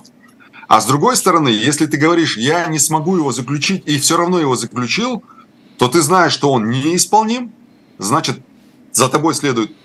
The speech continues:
а, уголовка, и, б, вне-, введение внешнего управления, а, за предпри-, на предприятии. То есть фактически получается,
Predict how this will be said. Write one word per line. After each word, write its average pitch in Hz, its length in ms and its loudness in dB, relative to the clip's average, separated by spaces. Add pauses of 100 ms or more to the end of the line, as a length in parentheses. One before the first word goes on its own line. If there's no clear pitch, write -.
(100)
а, 110 360 4
уголовка, 113 680 -2 (720)
и, 196 120 -2
б, 147 480 0 (180)
вне-, 107 400 -2
введение 123 540 -2
внешнего 135 380 -2
управления, 123 760 -2 (440)
а, 95 280 0
за 101 140 2
предпри-, 117 360 -4
на 127 120 0
предприятии. 101 640 -6 (680)
То 139 80 2
есть 127 160 0
фактически - 640 0
получается, 117 840 -2